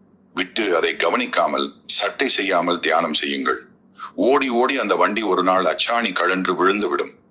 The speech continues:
திரும்பவும் அது ஓடவே ஓடாது. ஒரு குழந்தையை தொட்டால் உங்களுக்கு என்ன உணர்வு வருகிறதோ அதே உணர்வு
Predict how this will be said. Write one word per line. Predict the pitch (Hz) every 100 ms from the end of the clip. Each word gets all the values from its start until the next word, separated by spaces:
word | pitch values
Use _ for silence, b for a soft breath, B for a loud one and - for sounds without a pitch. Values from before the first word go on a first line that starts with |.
| _ _ -
திரும்பவும் | - 117 113 95 87
அது | 82 73
ஓடவே | 80 87 85
ஓடாது. | 76 69 - - -
ஒரு | 85 85
குழந்தையை | 107 110 135 127 101 90
தொட்டால் | 90 - 90 85 82 - _ _ _
உங்களுக்கு | - 101 95 - 80
என்ன | 87 117
உணர்வு | 104 87 92 85
வருகிறதோ | 80 80 85 80 82
அதே | - 80 90 85
உணர்வு | 76 71 71